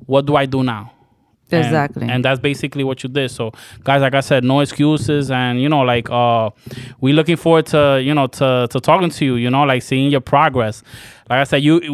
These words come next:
Speaker 1: me and you, we're gonna get in contact. Don't worry. Like, we, we, we, you know, like, I'm, I'm trying to get to that. I'm, I'm, well, not trying. I'm gonna get to that path again. You know what I mean? So, so, you know, like I said, thank you, man. Uh, anything else you wanna add?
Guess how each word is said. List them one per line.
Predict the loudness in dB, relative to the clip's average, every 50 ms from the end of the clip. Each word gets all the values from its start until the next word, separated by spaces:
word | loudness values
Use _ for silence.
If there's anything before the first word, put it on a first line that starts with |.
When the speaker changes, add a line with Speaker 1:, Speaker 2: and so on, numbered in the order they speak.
| -4 0
Speaker 1:
me | 2 2 2 2
and | 2 2
you, | 2
we're | 2 2
gonna | 2 0 0 0
get | 0 0 -2
in | -2
contact. | -2 -2 -2 -2 -2 -6 -6 -4
Don't | -4 -2 -2
worry. | -2 -4 -4
Like, | -4 -4 -4 -4
we, | -4 -4 -2 -2 -2 -2 -2
we, | -2 -2 -2 -2
we, | -2 -2 -2 -4 -4 -6
you | -4 -4 -2
know, | 0 0
like, | 0 0 0
I'm, | 0 0 0
I'm | -2 -2 0
trying | 0 0 0 2
to | 2
get | 0 0 0
to | 0 0
that. | 0 0 0 0
I'm, | 0 -2 0 0
I'm, | 0 4
well, | 6 6 6 4 4
not | 0 0 0 0 0 -2
trying. | -4 -6 -6 -6 -6 -10 -14 _ _ _ _ _ _
I'm | -2
gonna | 0 0 0
get | 0 -2 -4 -2
to | -2
that | -2 -2 -2 -2
path | -4 -4 -4 -4 -6 -8
again. | -10 -10 -12 -12 -14 -16 -20 -20 -20 _ _ _ _ _ _ _ -14 -8
You | -6
know | -2 0
what | 0
I | 0 0
mean? | 0 -2 -2
So, | -4 -4 -4 -2 -2 -2 -2 -4
so, | -6 -6 -4 -4 -2 -2 -2 -4 -4
you | -4 -4 -2
know, | -2
like | -2 -2 -4
I | -4
said, | -6 -8 -10 -6 -4
thank | -4 -4 -2 -4
you, | -4 -4
man. | -4 -4 -6 -8 -8 -8
Uh, | -8
anything | -8 -6 -4 -2 -2 -2 -2 -2 -2
else | -4 -4
you | -4 -6
wanna | -6 -6
add? | -6 -6 -8 -10